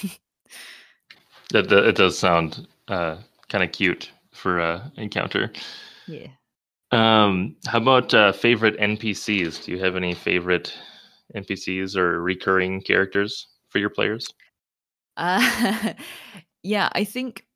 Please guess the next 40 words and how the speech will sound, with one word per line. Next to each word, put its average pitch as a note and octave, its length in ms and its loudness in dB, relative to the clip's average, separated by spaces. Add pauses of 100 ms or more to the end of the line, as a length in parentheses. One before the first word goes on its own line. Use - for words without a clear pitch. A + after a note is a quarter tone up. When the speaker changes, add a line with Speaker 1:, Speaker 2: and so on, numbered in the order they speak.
(800)
Speaker 1:
th-, E3+ 240 -8
the F#3+ 80 -4
one G#3+ 140 -2
that A#3 100 -4
immediately F3+ 500 -4
comes D#3+ 340 -8
to - 80 -8
mind C#3 500 -10 (100)
is, C3 380 -8 (140)
uh, C3 340 -6 (180)
a - 80 -12 (120)
character E3 880 -10 (200)
in D3+ 360 -12
the D3 80 -16
f-, - 300 -20 (120)
the E3 80 -12
first F3+ 320 -6
one-shot D#3+ 360 -8
we F#2+ 80 -8
ever - 200 -14 (200)
published, - 420 -14
actually, - 480 -12
which - 440 -14
was, D#3+ 640 -10 (280)
it's - 160 -14
called F#3 160 -10
The E3 80 -12
Tremor F#3 260 -8
Train, A3+ 340 -8 (120)
and C#3 500 -10
it's, - 440 -12
um, C3+ 360 -12
about C3+ 340 -10
a, C#3 140 -12 (120)
a, - 280 -12 (500)
a D3 60 -8
missing D3+ 320 -10
staff - 380 -8
member D#3+ 320 -6
in C#3+ 400 -10